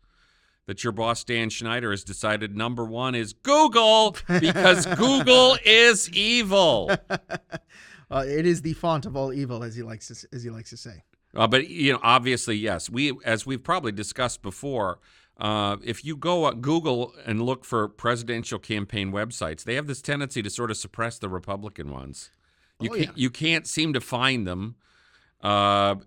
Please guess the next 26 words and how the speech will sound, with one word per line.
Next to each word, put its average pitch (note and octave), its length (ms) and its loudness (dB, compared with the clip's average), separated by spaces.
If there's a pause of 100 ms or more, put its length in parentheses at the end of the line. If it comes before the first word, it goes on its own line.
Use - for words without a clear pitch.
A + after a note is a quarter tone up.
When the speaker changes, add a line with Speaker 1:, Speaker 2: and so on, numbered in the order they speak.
(140)
Speaker 1:
uh, G2 340 -4 (120)
and G2 320 -4 (120)
M C#3+ 140 0
R D3 120 2
C C#3 180 -4
researchers C3+ 520 -4
recorded A#2+ 480 -4
a G#2 60 -4
total B2 320 -4
of F#2+ 80 -4
a G2 80 0
hundred E3 320 -4
and G2 100 -8
sixty-nine C#3 680 -2
cases C3 500 -8
of F#2+ 120 -10
censorship A2+ 920 -8 (460)
against C3+ 400 -4
the A#2+ 80 -8
twenty C#3 320 -4
twenty-four B2+ 540 -6
presidential A#2+ 520 -4
primary A2 520 -6
candidates F#2 840 -10
to - 160 -16
date A2 540 -4